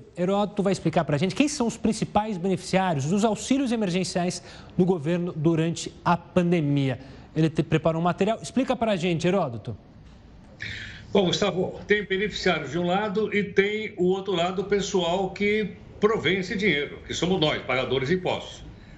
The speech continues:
Speaker 2: Tenho chamado sempre a atenção de nós aqui, porque nós temos que ver onde é que o nosso dinheiro tá indo. Eu sei, por exemplo, que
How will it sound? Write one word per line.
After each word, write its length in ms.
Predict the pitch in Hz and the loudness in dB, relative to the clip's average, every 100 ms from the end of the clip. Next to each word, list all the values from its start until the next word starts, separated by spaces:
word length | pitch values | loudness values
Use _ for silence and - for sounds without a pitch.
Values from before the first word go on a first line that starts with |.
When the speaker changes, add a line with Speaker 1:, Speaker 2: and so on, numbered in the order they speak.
| - | 0
Speaker 2:
Tenho 140 | 147 | 2
chamado 320 | 147 156 160 | 2 2 2
sempre 180 | 156 165 | 2 0
a 40 | 170 | 2
atenção 380 | 160 127 151 | 0 -2 -4
de 100 | 135 | 0
nós 260 | 123 135 131 | 0 0 -2
aqui, 380 | 143 170 190 185 - - | -2 0 0 -2 -14 -18
porque 180 | - 147 | 0 2
nós 160 | 185 170 | 2 2
temos 260 | 190 190 185 | 0 0 0
que 200 | 202 214 | 0 2
ver 240 | 156 202 | 2 0
onde 240 | 202 180 208 | 0 -2 -2
é 60 | |
que 100 | 208 | -2
o 20 | |
nosso 280 | 196 196 185 | -2 -2 -2
dinheiro 340 | 175 170 208 196 | 0 2 0 0
tá 180 | 202 185 | 0 2
indo. 440 | 151 131 82 - - - - - | 0 0 -4 -8 -10 -20 -8 2
Eu 160 | 170 | 2
sei, 160 | 185 214 | 4 0
por 160 | 208 185 | 0 0
exemplo, 380 | 139 180 180 | 0 -2 -2
que 680 | - 165 139 113 95 80 78 | -2 0 0 0 -2 -4 -8